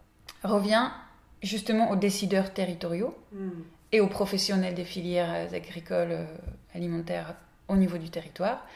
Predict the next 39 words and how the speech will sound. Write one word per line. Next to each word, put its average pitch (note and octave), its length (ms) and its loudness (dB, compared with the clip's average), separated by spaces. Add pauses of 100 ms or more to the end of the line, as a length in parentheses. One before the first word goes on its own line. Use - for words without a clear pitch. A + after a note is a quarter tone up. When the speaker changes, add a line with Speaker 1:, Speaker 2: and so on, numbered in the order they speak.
(260)
Speaker 1:
pour F#3+ 140 0
dire A3 260 4
on F#3+ 80 4
va F#3 120 6
s'organiser F3+ 600 0
différemment. F#3+ 840 0 (200)
Speaker 2:
Ouais, G3+ 180 -8
pour F3 180 -10
tout - 180 -20
recentrer, F3+ 420 -14
quoi. D3+ 140 -18 (200)
Speaker 1:
Voilà. F3+ 480 4 (100)
Speaker 2:
Ouais. E3+ 140 -10 (180)
Speaker 1:
Pour G#3+ 280 6
optimiser, G#3 920 6
en F#3 120 0
fait, F#3 280 -2
les F3+ 140 -2
déplacements E3+ 440 -6
des E3 160 -4
gens, E3+ 100 -8
Speaker 2:
Ouais. E3 60 -6 (280)
Speaker 1:
pour G3 220 0
créer, A#3 420 6 (180)
pour G#3+ 180 4
éviter A3 420 6
des, F#3+ 200 4
des, F3 120 -2
ce - 120 -6
que, E3 120 -8
ce D#3+ 100 -8
que E3+ 100 -6
les D#3+ 160 -2
anglo-saxons F3 480 -2
appelaient F3 400 0
les, E3 220 -4
les E3+ 120 -2
food F#3+ 320 0
deserts, F#3+ 420 2